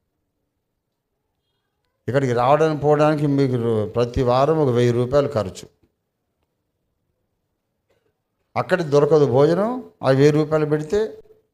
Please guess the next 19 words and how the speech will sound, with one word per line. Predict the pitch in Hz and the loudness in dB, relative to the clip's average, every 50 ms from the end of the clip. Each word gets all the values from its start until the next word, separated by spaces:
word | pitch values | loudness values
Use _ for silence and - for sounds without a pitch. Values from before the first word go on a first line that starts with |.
| _ _ _ _ _ _ _ _ _ _ _ _ _ _ _ _ _ | _ _ _ _ _ _ _ _ _ _ _ _ _ _ _ _ _
భోజనాల | 92 92 104 113 127 143 160 160 190 202 220 220 220 226 226 | -14 -6 -4 0 2 2 2 2 0 0 2 2 4 2 4
కొరకు | 208 226 220 220 214 214 208 | 4 4 4 4 4 2 0
ఎవడు | 190 185 202 208 190 | 2 2 2 0 2
నమ్మడు. | 190 175 170 175 190 196 196 196 180 139 101 92 90 95 - - _ _ _ _ _ _ - _ _ _ _ _ _ _ _ _ _ _ _ _ _ _ _ _ _ _ _ _ _ _ _ _ _ _ _ _ _ _ _ _ | 0 -2 -2 0 0 2 2 2 2 2 0 -4 -8 -12 -18 -20 _ _ _ _ _ _ -20 _ _ _ _ _ _ _ _ _ _ _ _ _ _ _ _ _ _ _ _ _ _ _ _ _ _ _ _ _ _ _ _ _
యేసుని | 101 110 135 160 185 190 185 185 196 190 196 190 175 | -6 -2 0 2 2 2 2 2 0 0 2 0 0
విశ్వసించి | 156 147 151 131 - - 202 226 220 - - 185 175 180 185 180 - 240 214 | 0 0 -2 0 0 4 6 6 6 6 4 2 2 0 0 0 2 2 2
వాళ్ళు | 180 170 160 156 151 147 147 | 2 4 2 2 2 2 0
మా | 139 143 135 131 127 | 2 2 2 0 0
కుటుంబ | 127 - 127 123 123 165 175 185 185 185 | 0 -2 -4 -2 0 0 0 2 0 0
సభ్యులైనారు | 185 185 - 160 139 131 123 139 131 127 127 123 123 123 120 117 113 110 110 | -2 0 -2 -2 0 2 0 0 0 2 0 0 0 0 -2 -2 0 0 -2
గనుక | 107 95 104 101 104 107 110 - - - - - _ _ _ _ _ _ _ _ _ _ _ _ _ _ - | -2 -2 -2 -4 -4 -6 -6 -6 -8 -8 -8 -14 _ _ _ _ _ _ _ _ _ _ _ _ _ _ 0
కష్టంలో | 147 139 - - - - 139 123 123 127 147 170 | 0 0 0 -2 -2 -2 -2 -2 0 -2 -2 -2
ఆదుకుంటాం, | 170 131 104 110 110 117 104 - - 107 101 - - 85 - - _ - | -2 -2 -2 -2 -2 -4 -6 -6 -8 -10 -8 -10 -12 -14 -14 -16 _ -2
అది | 123 170 208 220 | 0 0 0 0
వేరే | 190 170 143 123 110 107 101 | 0 0 0 0 -2 -2 -4
విషయం. | 95 92 90 - - 90 80 - _ _ _ _ _ _ _ _ - | -4 -6 -8 -10 -10 -12 -14 -16 _ _ _ _ _ _ _ _ -2
నమ్మనోళ్ళకు | 170 180 185 214 247 285 294 311 302 302 311 311 311 - | 4 6 6 8 8 10 12 12 12 12 12 12 10 10
కూడా | 302 311 311 | 8 6 6
ఇచ్చాం, | 311 294 233 - - 311 294 294 277 | 4 0 -2 -2 2 4 4 4 2